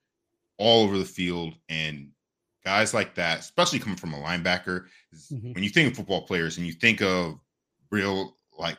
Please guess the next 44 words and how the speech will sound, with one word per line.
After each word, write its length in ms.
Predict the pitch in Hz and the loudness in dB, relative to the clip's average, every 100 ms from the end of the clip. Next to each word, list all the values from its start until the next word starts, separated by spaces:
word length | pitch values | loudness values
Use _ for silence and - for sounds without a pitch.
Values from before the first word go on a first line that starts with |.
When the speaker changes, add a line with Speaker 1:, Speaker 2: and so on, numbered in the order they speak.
| - | -4
Speaker 1:
football 440 | 101 95 87 82 | -4 0 0 -2
team 300 | 80 104 90 | -4 -2 0
leaders, 440 | 82 98 101 95 - _ | 0 0 0 -2 -8 _
you 80 | - | -12
think 160 | 98 90 | -6 -6
of 80 | 80 | -2
quarterbacks 680 | 143 135 120 113 107 - _ - | 2 4 6 4 2 -10 _ -10
and 80 | |
you 60 | 82 | -8
think 160 | 90 80 | -8 -8
of 80 | |
linebackers. 640 | 78 80 73 69 - 71 - _ _ _ _ | -8 -8 -6 -8 -10 -20 -20 _ _ _ _
And 580 | 92 90 85 80 71 65 | 0 0 0 -2 -6 -14
I 300 | _ _ _ - | _ _ _ -8
think 160 | 95 - | -8 2
Iowa 320 | 95 104 95 | 4 6 4
has 220 | 90 - | 0 -2
a 20 | - _ _ | -12 _ _
pretty 560 | - 107 98 87 - - _ _ | -2 0 2 0 -4 -14 _ _
good 180 | 104 82 | -6 -4
group 220 | 98 87 | -6 -8
of 100 | 76 | -4
leaders, 380 | 92 92 90 - | -2 -2 -4 -4
both 280 | 92 82 | -4 -4
in 100 | 85 | -6
the 60 | 82 | -8
quarterback 560 | - 87 85 85 82 _ | -6 -8 -4 -6 -6 _
and 460 | 85 87 87 85 82 | -4 -2 -2 -4 -4
the 140 | 82 78 | -6 -6
linebacker 560 | 85 90 87 - 82 | -6 -2 -2 -4 -14
position. 460 | - 87 - 92 80 | -8 -8 -6 -4 -4
And 220 | 76 67 | -6 -12
Jack 360 | - 85 82 - | -4 -2 -2 -6
has 160 | 80 | -12
done 180 | 85 78 | -6 -6
a 60 | 71 | -6
fantastic 640 | - 76 - 82 - 73 | -10 -10 -6 -8 -8 -8
job 380 | 82 80 76 - - - - | -2 0 -2 -6 -20 -16 -4
throughout 220 | 80 76 | -2 -2
the 80 | 80 | -4
entire 300 | 76 78 73 | -2 -2 -2
football 400 | - 78 76 73 | -4 -8 -6 -6
season. 500 | - 78 76 78 76 | -4 -6 -4 -4 -4
And 200 | 71 | -6